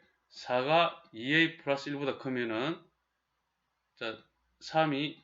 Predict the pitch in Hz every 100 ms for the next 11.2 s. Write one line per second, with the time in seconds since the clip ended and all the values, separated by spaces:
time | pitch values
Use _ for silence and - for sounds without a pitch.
0 | _ 113 139 139 123 107 - 117 107 104
1 | 160 - _ _ _ _ 113 113 113 143
2 | 160 - _ _ _ 107 107 127 147 151
3 | - _ 117 127 - 135 - _ _ -
4 | 110 101 123 147 _ _ _ 143 139 131
5 | 135 - _ _ _ _ - 101 98 104
6 | 110 135 147 147 151 - _ _ _ _
7 | _ _ _ - 127 135 135 135 - _
8 | - 120 160 175 151 110 113 95 - _
9 | _ _ _ _ _ _ _ _ - 120
10 | - 165 185 123 160 156 160 123 101 131
11 | 175 -